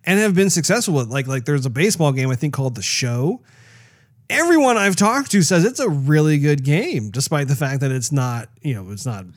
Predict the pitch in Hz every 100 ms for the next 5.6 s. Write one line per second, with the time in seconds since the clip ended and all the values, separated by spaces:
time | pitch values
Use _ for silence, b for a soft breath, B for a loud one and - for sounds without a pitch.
0 | _ 151 143 135 123 117 - 117 131 117
1 | 120 117 113 117 110 107 104 95 90 90
2 | b b b b b - 123 120 117 117
3 | 110 101 92 101 - 107 104 117 110 117
4 | 117 247 - _ B B B B B B
5 | - - 175 156 160